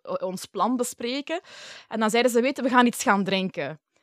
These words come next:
En ik dacht zo: "Ja, oké, is goed, maar kunnen we dan eerst eventjes dit ondertekenen?" Ehm, blijkbaar had ik me dan over dat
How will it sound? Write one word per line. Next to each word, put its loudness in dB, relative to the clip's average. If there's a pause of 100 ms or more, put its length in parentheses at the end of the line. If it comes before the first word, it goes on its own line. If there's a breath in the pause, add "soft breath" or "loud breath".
(120)
En -12
ik -6
dacht -2
zo: -4
"Ja, 4
oké, -6
is -2
goed, -6
maar 0
kunnen -2
we 0
dan 2
eerst -8
eventjes -8
dit -4
ondertekenen?" -8 (640 soft breath)
Ehm, 2
blijkbaar 4
had 4
ik -12
me 0
dan 2
over -6
dat 0